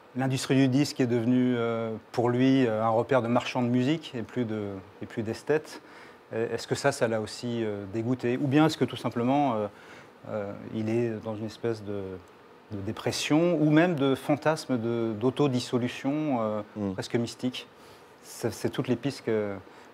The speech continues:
Speaker 1: que va devoir envisager, euh, sa fille.
Speaker 2: Alors ça se passe en deux temps, hein. Euh, la première fois, c'était quinze ans avant le début du
Speaker 1: Oui.
Speaker 2: roman, le moment où il décide de ne plus faire d'apparition médiatique, où il se mure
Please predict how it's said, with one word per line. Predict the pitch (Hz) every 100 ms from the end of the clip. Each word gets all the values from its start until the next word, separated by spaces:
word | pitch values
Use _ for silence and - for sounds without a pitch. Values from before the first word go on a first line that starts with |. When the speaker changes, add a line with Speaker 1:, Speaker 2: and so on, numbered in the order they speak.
| -
Speaker 1:
que | 104
va | 104
devoir | 107 113
envisager, | 107 107 104 101 117 107
euh, | 95
sa | -
fille. | - - 107 95 -
Speaker 2:
Alors | 139 -
ça | 170
se | -
passe | 220
en | 180
deux | 143 147
temps, | 135 107 98
hein. | 110 123
Euh, | 110 107 107 113
la | 110
première | - 131 123
fois, | - 151
c'était | 135 - 135 127
quinze | - 147 127
ans | 147 147 127
avant | 120 123
le | 117
début | 120 120 120 123
du | 117 120
Speaker 1:
Oui. | 123
Speaker 2:
roman, | 131 170 190 190 185
le | 147 123 120 123
moment | 127 147 175 185
où | 143 117
il | 113
décide | 123 - 160 190 175 120
de | 117
ne | 113
plus | - 139
faire | - 156
d'apparition | 127 120 117 117 -
médiatique, | 110 110 175 - 127 131 113
où | 110
il | 107
se | -
mure | 110 131 175 160 107